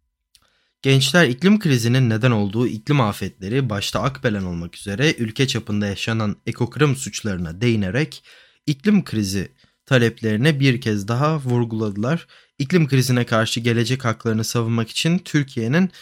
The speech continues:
ilk iklim davasını açan İklim için Gençlik ekibi yürüttükleri bu mücadelelerine devam edeceklerini belirttiler. Ayrıca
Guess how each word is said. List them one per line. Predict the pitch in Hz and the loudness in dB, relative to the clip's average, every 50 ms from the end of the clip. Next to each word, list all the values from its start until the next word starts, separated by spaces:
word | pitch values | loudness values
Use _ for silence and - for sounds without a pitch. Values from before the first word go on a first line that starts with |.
| - _ _ _ - | -20 _ _ _ -4
ilk | 151 170 170 - - - _ | -4 -4 -4 -4 -10 -10 _
iklim | 131 131 135 - 147 143 131 123 | -8 -8 -2 0 0 2 4 2
davasını | 110 104 101 95 95 98 - - - 95 | 2 2 0 0 -2 -4 -4 -6 -4 -6
açan | 95 - - - 156 170 180 170 - | -4 -4 -2 -2 0 0 0 0 -2
İklim | 120 113 - - 123 117 | -6 -8 -4 -2 0 0
için | 113 113 - 123 117 | 0 0 -2 0 0
Gençlik | 113 110 110 107 - - - 139 135 - - - | 0 0 0 0 -2 -2 -4 -4 -6 -6 -8 -10
ekibi | 107 104 - - 95 90 120 156 185 - - - - _ - - _ _ _ _ _ _ _ _ | -10 -10 -8 -8 -6 -2 -2 -2 -2 -4 -6 -14 -20 _ -20 -20 _ _ _ _ _ _ _ _
yürüttükleri | 135 131 123 123 131 - - 117 107 - 113 113 110 110 123 143 156 160 151 - | 2 2 2 2 0 -2 -4 -4 -4 -2 -2 0 0 2 4 4 4 4 2 0
bu | 127 127 123 135 139 | -2 -2 0 2 4
mücadelelerine | 143 135 120 107 113 113 110 107 104 104 101 98 101 98 98 98 98 113 139 151 127 | 4 4 4 4 2 2 2 2 2 0 0 0 0 0 0 -2 0 0 0 2 2
devam | 123 117 120 131 139 139 | 4 4 4 4 4 4
edeceklerini | 131 113 110 101 104 95 87 98 101 98 95 90 90 | 2 2 0 -2 -4 -4 -4 -6 -6 -4 -4 -4 -6
belirttiler. | 90 87 87 87 - - - 104 127 160 190 - - | -6 -6 -8 -8 -12 -12 -10 -6 -4 -4 -4 -4 -2
Ayrıca | 117 127 123 113 113 104 107 131 147 175 170 | 0 0 0 0 0 -2 -2 -2 -2 -2 -4